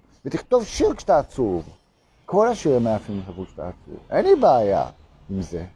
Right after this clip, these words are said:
רק להגיד, "אני מסכן, מסכן."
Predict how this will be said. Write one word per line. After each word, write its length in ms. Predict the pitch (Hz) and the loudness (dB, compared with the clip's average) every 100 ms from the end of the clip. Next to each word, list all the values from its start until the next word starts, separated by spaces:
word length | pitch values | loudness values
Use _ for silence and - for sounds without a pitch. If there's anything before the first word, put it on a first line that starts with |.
| - _ _ _ _ _ - | -20 _ _ _ _ _ -16
רק 260 | 80 - | -16 -10
להגיד, 480 | 85 73 69 107 160 135 107 - _ _ | -8 -8 -6 -6 -6 -6 -8 -10 _ _
"אני 180 | 87 104 | -4 0
מסכן, 800 | 107 98 - - - 147 202 190 110 - _ _ _ _ - | 0 -2 -8 -16 -10 -8 -6 -8 -12 -16 _ _ _ _ -20
מסכן." 680 | - - - - 127 180 269 | -20 -20 -20 -18 -14 -12 -10